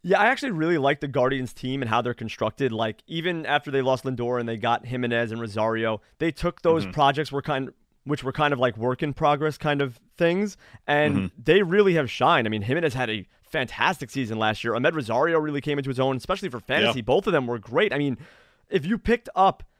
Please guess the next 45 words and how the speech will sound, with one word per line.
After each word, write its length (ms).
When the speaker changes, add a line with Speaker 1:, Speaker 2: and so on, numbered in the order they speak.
Speaker 1:
Andres 400
Jimenez, 480
he 140
was 140
a 40
league 240
winner 280
if 180
you 120
got 200
him 200
at 160
second 240
base. 240
If 80
you 80
didn't 240
draft 420
Speaker 2:
Yeah. 60
Speaker 1:
Jose 260
Altuve 500
or 40
someone 320
like 180
that, 240
he 180
was 180
literally 340
a 60
league 200
winner. 160
He 180
was 160
fantastic. 960
So 360
Speaker 2:
Mm-hmm. 220
Speaker 1:
I 100
really 380
like 240
what 100
the 80
Guardians 420
have 220
built 280
there. 280